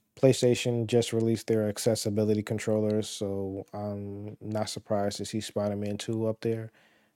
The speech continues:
And obviously, Microsoft created their specific accessibility controller a couple of years back.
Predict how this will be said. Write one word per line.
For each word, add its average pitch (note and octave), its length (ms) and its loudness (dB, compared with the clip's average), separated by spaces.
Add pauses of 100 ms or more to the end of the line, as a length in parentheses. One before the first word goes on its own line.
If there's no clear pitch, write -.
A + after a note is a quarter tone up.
And G3+ 600 -4
obviously, G3+ 500 -2
Microsoft G2+ 640 0 (440)
created G2+ 400 -2
their G2+ 460 0 (720)
specific - 720 -4
accessibility G#2 800 0
controller G#2 540 -2
a G2 60 -4
couple G#2+ 320 -4
of G#2 60 0
years G#2 220 0
back. A2 400 0